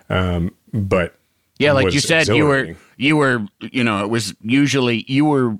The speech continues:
Speaker 2: replacing somebody that was, like, four levels above you.
Speaker 1: Yeah.
Speaker 2: And
Speaker 1: I mean, it
Speaker 2: whatever,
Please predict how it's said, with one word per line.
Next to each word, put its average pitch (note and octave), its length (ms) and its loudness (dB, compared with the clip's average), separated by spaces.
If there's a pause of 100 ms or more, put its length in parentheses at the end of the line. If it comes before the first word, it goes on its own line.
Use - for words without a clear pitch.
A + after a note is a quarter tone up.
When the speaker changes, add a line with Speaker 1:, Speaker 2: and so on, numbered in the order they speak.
Speaker 2:
replacing B2+ 640 0
somebody A2+ 400 2
that G2+ 80 0
was, G2 100 0
like, G2+ 160 -2
four A#2 400 0
levels G2 460 -2
above F#2+ 340 0
you. C2+ 300 -10 (380)
Speaker 1:
Yeah. A2+ 400 0 (140)
Speaker 2:
And F#2 140 2
Speaker 1:
I B2 100 2
mean, B2 220 2
it B2+ 40 4
Speaker 2:
whatever, B2+ 240 2